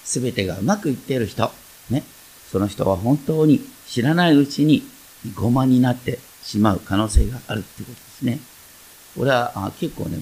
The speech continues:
牧師なんかでも危ないね。うん、「お前なんかに言われる必要はない。よう分かってんだよ」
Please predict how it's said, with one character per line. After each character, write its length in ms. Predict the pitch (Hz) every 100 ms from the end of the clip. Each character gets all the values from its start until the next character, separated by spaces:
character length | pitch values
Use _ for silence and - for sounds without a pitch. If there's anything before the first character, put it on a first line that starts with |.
| 110
牧 140 | 113
師 140 | -
な 60 | 233
ん 40 |
か 100 | 202
で 100 | 123
も 180 | 95 95
危 80 | 117
な 60 | 175
い 20 |
ね。 280 | 123 101 127 - - - - - 95 98 104 95 - - - - - - - - - -
う 40 |
ん、 100 | - 92
「お 40 |
前 100 | 175
な 80 | 185
ん 20 |
か 100 | 135
に 100 | 107
言 80 | 104
わ 60 | 147
れ 80 |
る 60 | 143
必 180 | - 139
要 60 |
は 80 | 131
な 100 | 117
い。 40 | 101
よ 40 | - -
う 120 | - 135
分 320 | 202 - -
か 80 | -
っ 40 |
て 120 | -
ん 80 | -
だ 120 | -
よ」 100 | -